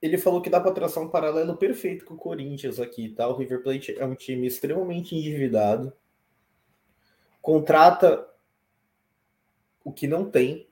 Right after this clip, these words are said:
gasta aonde não tem, deve pra todo mundo, só que tem um banqueiro lá que tá colocando dinheiro lá, emprestado, tá?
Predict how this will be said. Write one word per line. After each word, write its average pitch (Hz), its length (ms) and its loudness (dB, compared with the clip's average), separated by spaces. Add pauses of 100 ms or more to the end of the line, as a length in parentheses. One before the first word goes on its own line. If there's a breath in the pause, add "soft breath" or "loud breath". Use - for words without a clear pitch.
gasta 156 720 2
aonde 139 440 -2
não 170 280 -4
tem, 147 340 -4 (800)
deve 175 480 6
pra 170 180 4
todo 214 360 2
mundo, 190 520 -4 (760 soft breath)
só 196 220 0
que 196 120 -2
tem 180 180 -2
um 185 80 -2
banqueiro 175 560 -2
lá 139 200 4
que - 100 -10
tá 156 80 -2
colocando 156 420 -2
dinheiro 131 540 -4
lá, 131 420 -2 (300)
emprestado, 156 680 4
tá? 113 280 0